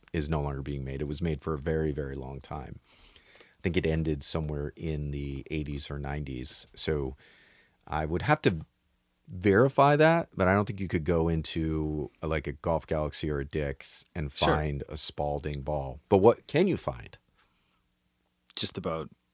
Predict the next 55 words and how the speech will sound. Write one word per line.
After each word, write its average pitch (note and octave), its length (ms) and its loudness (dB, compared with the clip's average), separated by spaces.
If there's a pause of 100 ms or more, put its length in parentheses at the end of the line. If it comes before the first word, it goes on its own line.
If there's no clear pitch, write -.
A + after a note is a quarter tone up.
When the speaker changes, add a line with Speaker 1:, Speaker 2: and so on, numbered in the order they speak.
Speaker 2:
uh, D2+ 220 -4
you F#2 100 -10
can F2+ 100 -12
find E2 140 -8
a C#2 60 -10
Titleist A2+ 420 -6
ball. G#2+ 260 -10 (340)
Speaker 1:
Well, F#2 180 2
what F#2+ 140 4
about F2+ 340 2
the E2+ 140 0
other G2+ 180 2
ball D2+ 180 -6
that C2 140 -8
we C#2 100 -4
like C2 240 -10
so - 140 -8
much? B1 460 -14 (300)
The - 100 -4
Speaker 2:
Yeah. F2 60 -8
Speaker 1:
Crayola E2 340 2
Softies. - 640 -4 (220)
Speaker 2:
<laughs> - 160 -6 (260)
The A2+ 80 -6
Softies, A2 560 -4
the - 80 -6
Max F#2+ 260 -4
Flies? F3 400 -4 (640)
Speaker 1:
Guess - 160 -4
how A2 100 2
old G2+ 160 0
the F2 120 -2
Max F#2 320 -4
Fly - 180 -10
is? - 440 -16 (720)
Speaker 2:
Uh, F2+ 260 -6
did G2 200 -6
it G#2 60 -6
go G#2 120 -4
through F#2 200 -6
a F2 40 -4
name F#2+ 340 -2
change? B2 880 -4
Probably. A#2+ 680 -2
Um, G2 400 -6
Speaker 1:
It G2+ 80 0
has D#2+ 180 -2
not E2 220 2
had D2+ 120 0
Speaker 2:
the - 60 4
Speaker 1:
a - 20 0
name D2+ 120 -2
Speaker 2:
brand, A#2 380 4
uh, C#2 80 -2
Speaker 1:
change. - 200 -6